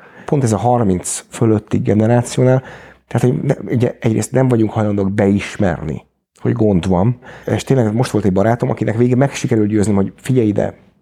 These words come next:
szedjél altatót, és menj el orvoshoz, és ellenőriztesd magadat, mert nem normális az, hogy úgy tudsz elaludni, hogyha megiszol, mint egy fél üveg pálinkát.”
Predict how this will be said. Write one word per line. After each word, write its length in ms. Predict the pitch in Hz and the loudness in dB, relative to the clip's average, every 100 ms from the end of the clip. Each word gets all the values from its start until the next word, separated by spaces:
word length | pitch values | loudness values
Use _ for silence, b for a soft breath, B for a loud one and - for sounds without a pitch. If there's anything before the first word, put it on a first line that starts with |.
| _ _ | _ _
szedjél 420 | - 127 120 110 | -2 0 2 2
altatót, 440 | 113 117 - 139 - | 2 0 -2 -2 -6
és 120 | - | -4
menj 220 | 117 123 | 0 4
el 80 | 117 | 4
orvoshoz, 400 | 107 107 98 107 | 4 0 -4 -6
és 140 | 107 - | -8 -4
ellenőriztesd 640 | 120 110 110 107 98 107 104 | 0 2 2 2 0 -4 -4
magadat, 300 | 110 127 - B B B - | -2 -4 -4 B B B -8
mert 180 | 101 - | -2 2
nem 160 | 151 | 4
normális 460 | 143 110 101 95 92 | 4 2 2 0 -2
az, 140 | 110 | -4
hogy 180 | - - | -4 -4
úgy 160 | - 135 | 0 0
tudsz 200 | 120 - | 0 -2
elaludni, 360 | 107 110 113 110 | 0 0 2 0
hogyha 160 | 95 | 0
megiszol, 420 | 101 107 101 - | 0 0 -2 -2
mint 140 | 107 - | -4 -2
egy 240 | 104 101 | -2 -2
fél 200 | - 113 | -2 0
üveg 180 | 104 92 | 0 -2
pálinkát.” 680 | - 98 98 95 92 - - | -2 -2 0 -2 -4 -8 -10